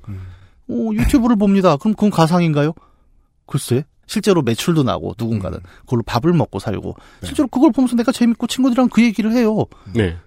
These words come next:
Speaker 2: 그럼 그게 왜 가상인데?라고 얘기할 수 있는 거죠.
Speaker 3: 그, 아, 자꾸 사-, 사족을 제가 다네요.
Speaker 2: 네.
Speaker 3: 그 얼마 전에 이제 뭐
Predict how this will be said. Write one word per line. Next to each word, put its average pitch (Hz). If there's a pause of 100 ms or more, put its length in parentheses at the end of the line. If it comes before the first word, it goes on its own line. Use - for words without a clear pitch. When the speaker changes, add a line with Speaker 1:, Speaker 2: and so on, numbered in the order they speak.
Speaker 2:
그럼 254
그게 202
왜 170
가상인데?라고 147
얘기할 143
수 -
있는 117
거죠. 76
Speaker 3:
그, 101 (200)
아, 110 (200)
자꾸 -
사-, -
사족을 170
제가 85
다네요. 78 (100)
Speaker 2:
네. 113 (520)
Speaker 3:
그 -
얼마 113
전에 123
이제 90
뭐 73